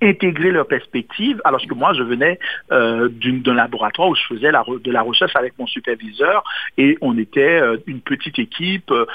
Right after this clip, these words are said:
on partageait, euh, les mêmes idées, on partageait, euh, plus ou moins, euh, les mêmes théo-, en fait, même pas plus ou moins, les mêmes théories, euh, les mêmes approches, les mêmes champs d'expertise. Et là,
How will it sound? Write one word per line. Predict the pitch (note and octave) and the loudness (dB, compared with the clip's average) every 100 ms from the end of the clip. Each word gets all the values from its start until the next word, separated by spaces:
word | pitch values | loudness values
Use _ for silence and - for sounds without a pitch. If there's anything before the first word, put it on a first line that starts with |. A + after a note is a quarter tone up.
| - | -6
on | B2 | -8
partageait, | G#2+ C#3+ C3 B2+ B2+ C3+ C#3 | 0 0 2 2 2 4 4
euh, | A#2+ A2+ | 4 2
les | A#2+ | 0
mêmes | B2 C3 B2+ G#2 | 2 0 -2 -8
idées, | A2 A2+ D#3+ G3 G3 | -6 0 0 2 -2
on | C3 | 0
partageait, | C3+ A2+ B2+ A#2+ C3+ C3+ B2 | 2 2 0 0 2 2 2
euh, | A2 - - | -2 -8 -10
plus | - D#3 C3+ | -2 0 2
ou | |
moins, | C3+ C3+ C3+ C#3+ | 2 2 2 4
euh, | B2 A#2 A2+ B2 A2+ _ _ _ _ - - | 2 2 0 -4 -12 _ _ _ _ -10 0
les | C#3+ C#3 | 2 4
mêmes | D3 C#3+ | 2 0
théo-, | - B2 B2 A#2 - | 0 2 2 2 -4
en | |
fait, | - - _ - | -8 -8 _ -4
même | A#2+ | -2
pas | A#2 | 0
plus | A2 A#2+ | -2 -4
ou | F3+ | -2
moins, | A3+ | 2
les | B2+ | 2
mêmes | C3 C3 | 0 -4
théories, | - A#2+ B2+ D3+ G3 G#3+ - - - | -4 -2 0 0 -4 -4 -2 -2 0
euh, | C3+ B2 A#2+ | 4 4 6
les | B2 | 6
mêmes | B2+ C3 B2+ C3+ | 6 4 2 2
approches, | C3 - A3 A3 G#3 - | 2 2 0 0 2 2
les | |
mêmes | A#2+ B2 A#2+ - D3 | 2 0 -4 -12 -2
champs | - C3+ | 2 2
d'expertise. | A#2+ A#2 - B2 - F#3+ C4 D3+ - - - | 2 0 0 0 0 -2 -2 -2 -10 -14 -2
Et | C#3 | 2
là, | C3 D#3+ G3+ | 6 6 4